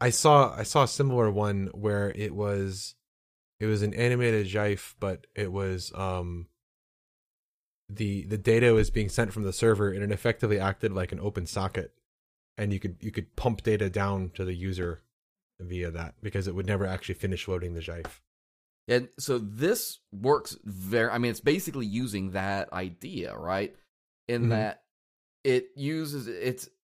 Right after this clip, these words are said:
Speaker 2: exploiting, for lack of a better term, the, the U R L function in C S S.
Speaker 1: Mm-hmm.
Speaker 2: Um, e-, everybody's used the U R L fun-, function at this point.
Speaker 1: Oh, yeah.
Speaker 2: We always use it for, you know, any kind of background images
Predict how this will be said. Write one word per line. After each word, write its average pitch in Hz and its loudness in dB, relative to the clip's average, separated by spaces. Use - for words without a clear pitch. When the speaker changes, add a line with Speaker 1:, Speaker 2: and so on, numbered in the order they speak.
Speaker 2:
exploiting, 110 -2
for 101 -8
lack 98 -2
of 92 -8
a 92 -6
better 95 -4
term, 87 -6
the, 90 -8
the 98 -6
U 113 0
R 101 2
L 110 2
function 80 -10
in 73 -10
C 80 -10
S 71 -12
S. - -12
Speaker 1:
Mm-hmm. - -6
Speaker 2:
Um, 87 -8
e-, 139 4
everybody's 117 0
used 85 -10
the 87 -8
U 82 -8
R 85 -10
L 80 -8
fun-, 80 -8
function 71 -8
at 69 -12
this - -10
point. 73 -10
Speaker 1:
Oh, 156 8
yeah. 123 6
Speaker 2:
We 117 0
always 139 4
use 117 -2
it - -6
for, 95 -6
you 95 -10
know, 92 -6
any 101 -6
kind 123 -6
of 95 -6
background 92 -4
images 95 -6